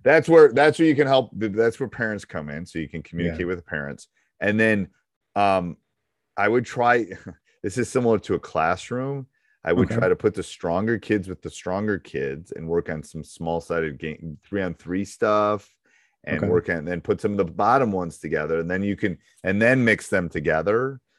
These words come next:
Speaker 1: Like, you're not
Speaker 2: Okay.
Speaker 1: gonna put a kid in calculus when there should be an algebra. Um,
Speaker 2: Right.
Speaker 1: so the frustration for the lower is it's too much. The frustration for the top is it's not enough.
Speaker 2: Mm-hmm.
Speaker 1: <laughs> Um, and when you teach the middle in a classroom, it's hard. So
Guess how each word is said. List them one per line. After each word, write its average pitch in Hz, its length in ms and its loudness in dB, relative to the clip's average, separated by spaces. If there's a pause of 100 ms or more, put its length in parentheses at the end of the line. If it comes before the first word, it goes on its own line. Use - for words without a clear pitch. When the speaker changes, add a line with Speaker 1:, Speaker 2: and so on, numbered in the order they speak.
(140)
Speaker 1:
Like, 98 100 -6
you're 110 80 -2
not 104 80 2
Speaker 2:
Okay. 95 100 0
Speaker 1:
gonna 98 100 0
put 95 160 -4
a 82 60 -2
kid 95 240 -2
in 76 80 -10
calculus 85 540 -2
when 78 100 -10
there 76 120 -10
should - 160 -14
be 80 80 -6
an 71 120 -10
algebra. 73 520 -10 (360)
Um, 85 320 0
Speaker 2:
Right. 87 300 -8
Speaker 1:
so 110 80 -4
the 104 100 -2
frustration 131 600 2
for 101 80 -4
the 95 100 0
lower 127 400 6
is 92 160 0
it's 87 140 -10
too 101 180 -8
much. 95 360 0
The 82 100 -12
frustration 95 600 -2
for 85 120 -8
the 82 60 -4
top 98 420 -2
is 80 120 -8
it's 78 180 -12
not 82 160 -4
enough. 85 520 -4 (380)
Speaker 2:
Mm-hmm. 92 340 0
Speaker 1:
<laughs> - 40 -20 (300)
Um, 92 460 6 (100)
and 85 340 -2
when 98 140 -2
you 92 80 -2
teach 110 300 -4
the 92 140 -6
middle 90 340 4
in 87 80 -4
a 78 40 -8
classroom, 95 600 -2
it's - 100 -12
hard. 71 480 -2
So 95 340 4